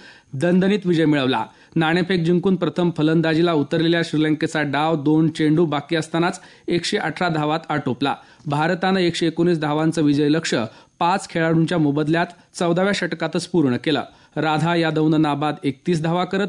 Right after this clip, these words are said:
फलंदाजीतही मोलाचं योगदान दिलं. ती सामन्यातली सर्वोत्कृष्ट खेळाडू ठरली. परवा रविवारी भारताची बांगलादेशसोबत अंतिम लढत होणार आहे. अनुभवाचं शहाणपण सर्वात महत्त्वाचं असून आपल्याकडे एक समृद्ध भाषा असली पाहिजे, असं प्रतिपादन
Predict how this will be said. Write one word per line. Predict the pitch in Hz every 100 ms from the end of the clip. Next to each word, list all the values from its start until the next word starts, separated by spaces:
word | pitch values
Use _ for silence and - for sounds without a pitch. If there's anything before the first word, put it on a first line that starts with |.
| -
फलंदाजीतही | 156 165 165 160 180 170
मोलाचं | 165 151 151 147
योगदान | 143 127 135 175
दिलं. | 190 190 240 - - -
ती | 208
सामन्यातली | 202 185 180 196 196 208
सर्वोत्कृष्ट | 190 180 170 170 151 170 -
खेळाडू | 165 127 120 117
ठरली. | 156 147 107 - - _ -
परवा | 185 208 220
रविवारी | 202 196 196
भारताची | 202 160 160 170 -
बांगलादेशसोबत | 175 139 135 165 180 185 - 185 123 -
अंतिम | 156 151 175
लढत | 170 147 160 -
होणार | 160 139
आहे. | 143 147 - - - _ _ - -
अनुभवाचं | 180 214 196 220 226 220
शहाणपण | 208 185 196 220 208
सर्वात | - 180 185 185
महत्त्वाचं | 170 165 180 180
असून | 175 190
आपल्याकडे | 180 143 175 175 185
एक | 185 185
समृद्ध | 165 160 170 151
भाषा | 143 139 139 165
असली | 156 160
पाहिजे, | 147 131 151 175
असं | 156 175
प्रतिपादन | 139 131 170 190 160